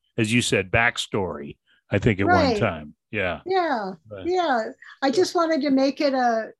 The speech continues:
Speaker 2: you know, a, a good propulsive read. And, uh, it, it took me a while.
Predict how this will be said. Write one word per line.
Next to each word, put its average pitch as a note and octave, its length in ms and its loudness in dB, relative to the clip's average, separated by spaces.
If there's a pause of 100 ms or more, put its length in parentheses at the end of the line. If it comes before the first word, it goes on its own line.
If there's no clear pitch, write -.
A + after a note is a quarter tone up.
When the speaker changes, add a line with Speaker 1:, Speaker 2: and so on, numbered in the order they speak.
(320)
Speaker 2:
you A#3+ 140 -4
know, A3 420 -6 (960)
a, A3+ 280 -4 (120)
a A3+ 260 -2 (360)
good D4 300 2
propulsive C4+ 800 0
read. G#3+ 420 4
And, G#3+ 360 -2 (1000)
uh, G3 440 -4 (760)
it, B3 240 -2 (280)
it A3 180 -2
took C4 240 -2
me G#3+ 100 0
a F#3+ 80 2
while. F#3 380 -2